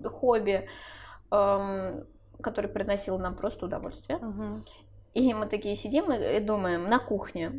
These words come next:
Speaker 1: м, как бы назвать группу. Ну, давай, и перебираем какие-то названия. О, профитроль. Ну да, интересное название, звучное, звучит и так далее. И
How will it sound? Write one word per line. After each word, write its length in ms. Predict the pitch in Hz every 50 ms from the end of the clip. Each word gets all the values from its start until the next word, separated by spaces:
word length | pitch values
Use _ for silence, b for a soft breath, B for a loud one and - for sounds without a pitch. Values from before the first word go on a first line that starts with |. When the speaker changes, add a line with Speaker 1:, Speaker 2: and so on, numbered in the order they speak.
| 277 - - -
Speaker 1:
м, 460 | 208 208 208 202 196 185 190 - - -
как 200 | 262 302 302 302
бы 60 | 294
назвать 500 | 285 254 240 - 254 277 185 - - 226
группу. 280 | 220 226 202 - - 247
Ну, 80 | 247
давай, 260 | 277 302 247 214 180 147 - - -
и 40 | 226
перебираем 440 | - 240 233 247 294 392 415 320
какие-то 240 | 302 247 - 262 -
названия. 400 | 254 240 233 - 196 180 - - -
О, 100 | - 202
профитроль. 520 | - - 285 294 - 196 - - 170 -
Ну 160 | 277 440 523 370
да, 160 | 262 220 220
интересное 500 | 247 285 - 330 294 277 254 - - 240
название, 500 | 233 233 226 - 214 220 214 208 208 208
звучное, 500 | 202 202 220 277 302 - - - 214 202 196
звучит 580 | - 175 180 175 - - 269 294 330 330 -
и 260 | 190 180 185 185 185
так 220 | 180 - 190 196 196
далее. 300 | 240 269 320 311 233 196
И 260 | - 254 359 415 311